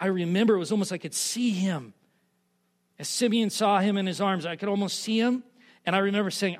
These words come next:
"I can go now." I was ready. Because for the first time, I saw him in the way I was meant to see him.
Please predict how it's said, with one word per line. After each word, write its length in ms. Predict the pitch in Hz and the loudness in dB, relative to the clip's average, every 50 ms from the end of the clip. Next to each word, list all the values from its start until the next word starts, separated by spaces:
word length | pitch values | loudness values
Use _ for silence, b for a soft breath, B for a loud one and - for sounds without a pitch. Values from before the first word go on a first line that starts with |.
| - | -10
"I 100 | - 151 | -12 -14
can 200 | 143 - 151 151 | -12 -14 -14 -10
go 180 | 143 147 127 120 | -6 -6 -6 -6
now." 280 | 110 101 - - - _ _ _ _ _ _ _ _ _ _ _ _ _ _ _ _ _ _ _ _ _ _ _ _ _ _ - | -8 -12 -16 -20 -20 _ _ _ _ _ _ _ _ _ _ _ _ _ _ _ _ _ _ _ _ _ _ _ _ _ _ -8
I 100 | - 160 | -4 -2
was 160 | 190 180 120 123 | -2 -2 -2 -2
ready. 300 | 127 135 185 - - - _ _ _ _ _ _ _ _ _ _ _ _ _ _ _ _ _ _ _ _ | -4 -4 -4 -4 -6 -12 _ _ _ _ _ _ _ _ _ _ _ _ _ _ _ _ _ _ _ _
Because 340 | - 123 - - - - - | -12 -10 -8 -8 -8 -8 -10
for 120 | 151 208 196 | -12 -14 -12
the 120 | 175 165 | -12 -12
first 340 | - - 202 190 180 - - | -12 -12 -12 -12 -12 -12 -12
time, 320 | 175 190 190 196 180 170 - B B B B B B B | -10 -6 -4 -4 -4 -6 -8 B B B B B B B
I 120 | B 160 160 | B -4 -4
saw 320 | - - - 202 196 170 | -2 -2 -2 0 0 2
him 160 | 175 196 185 | 0 0 0
in 60 | 170 | -2
the 80 | 165 165 | -4 -4
way 180 | 165 170 165 165 | -4 -2 -2 -2
I 40 | |
was 160 | 160 147 135 147 | -4 -6 -6 -8
meant 200 | 143 143 156 - | -10 -10 -10 -12
to 80 | 143 | -12
see 280 | - - - 180 175 180 | -14 -12 -12 -12 -12 -12
him. 260 | 143 117 110 104 | -14 -16 -18 -20